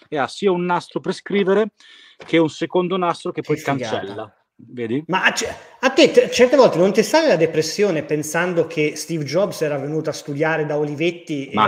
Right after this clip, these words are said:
Speaker 2: tutto
Speaker 1: cazzo,
Speaker 2: quello
Speaker 1: sì,
Speaker 2: che,
Speaker 1: eh.
Speaker 2: che
Speaker 1: La
Speaker 2: siamo riusciti a mandare in merda in questo
Speaker 1: la
Speaker 2: paese
Speaker 1: più grande
Speaker 2: disastrato?
Speaker 1: occasione persa da-,
Speaker 2: Sì.
Speaker 1: dall'Italia. Adesso potremmo essere i leader assoluti. Cioè, App-, Apple
Speaker 2: Mamma
Speaker 1: sarebbe
Speaker 2: mia.
Speaker 1: italiana.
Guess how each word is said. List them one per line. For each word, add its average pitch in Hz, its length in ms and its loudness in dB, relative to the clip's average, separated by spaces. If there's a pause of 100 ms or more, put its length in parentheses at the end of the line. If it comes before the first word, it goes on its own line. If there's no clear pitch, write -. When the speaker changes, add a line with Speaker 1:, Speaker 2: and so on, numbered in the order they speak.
Speaker 2:
tutto 123 40 -8 (100)
Speaker 1:
cazzo, - 280 -2
Speaker 2:
quello 170 220 -4
Speaker 1:
sì, 98 80 -4
Speaker 2:
che, 95 260 -4
Speaker 1:
eh. 90 140 -18
Speaker 2:
che 160 120 -10 (120)
Speaker 1:
La 117 160 -4
Speaker 2:
siamo 170 160 -6
riusciti 175 400 -10
a 170 80 -2
mandare 160 360 -4
in 170 300 -6
merda 185 420 -2
in 151 120 -8
questo 156 400 -6 (100)
Speaker 1:
la 135 200 4
Speaker 2:
paese 156 140 -2
Speaker 1:
più 160 140 2
grande 180 360 2 (100)
Speaker 2:
disastrato? 160 280 -2
Speaker 1:
occasione 156 280 -4
persa 151 320 -6
da-, 135 240 -4 (180)
Speaker 2:
Sì. 113 60 -10
Speaker 1:
dall'Italia. 123 580 -8
Adesso 160 240 -8
potremmo 151 480 -10
essere 165 300 -10
i 139 100 -14
leader 151 320 -6
assoluti. 143 520 -10
Cioè, 175 180 -6
App-, 208 120 -2
Apple 180 280 -4
Speaker 2:
Mamma 165 180 -6
Speaker 1:
sarebbe 165 320 -8
Speaker 2:
mia. - 100 -12
Speaker 1:
italiana. 113 440 -16